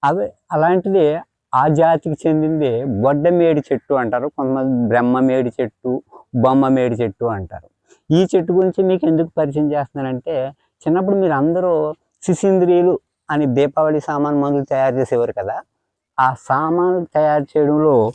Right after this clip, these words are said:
ముఖ్యమైన ఇంగ్రీడియంట్ ఏంటంటే బొగ్గు. ఆ బొగ్గు ఏ బొగ్గు తయారు చేస్తారనేది చాలామందికి ఫార్ములా తెలీదు. పూర్వం ఎక్కువగా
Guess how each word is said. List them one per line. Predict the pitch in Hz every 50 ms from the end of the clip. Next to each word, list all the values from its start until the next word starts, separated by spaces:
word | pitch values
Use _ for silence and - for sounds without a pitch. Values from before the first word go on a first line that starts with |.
| - - - - - -
ముఖ్యమైన | 135 151 165 - - _ - 208 196 196 202 202 220 226 240 233 226 202 - - _ _ _ _ _ _ _ _ _ _ _ _ _ _ _ _ _ _ _ _ _ _ -
ఇంగ్రీడియంట్ | 147 160 160 175 180 170 165 160 151 135 -
ఏంటంటే | 139 123 139 127 120 117 - 190 190 135 107
బొగ్గు. | 127 151 147 156 147 113 101 - - _ _ _ _ _ _ _ -
ఆ | 113 107 107 107 98
బొగ్గు | 98 104 139 160 175 202 226 233
ఏ | 196 170 170
బొగ్గు | 185 180 180 180 170 185
తయారు | 170 - 185 170 170 165 156
చేస్తారనేది | 147 165 160 156 - - 160 151 147 160 170 180 -
చాలామందికి | 160 143 143 143 143 143 139 139 143 139 139
ఫార్ములా | - _ 131 127 127 131 131 135 131
తెలీదు. | 123 - 120 113 120 123 156 240 - _ _ _ _ _ _ _ _
పూర్వం | - 175 165 156 160
ఎక్కువగా | 156 151 143 - 180 175 165 147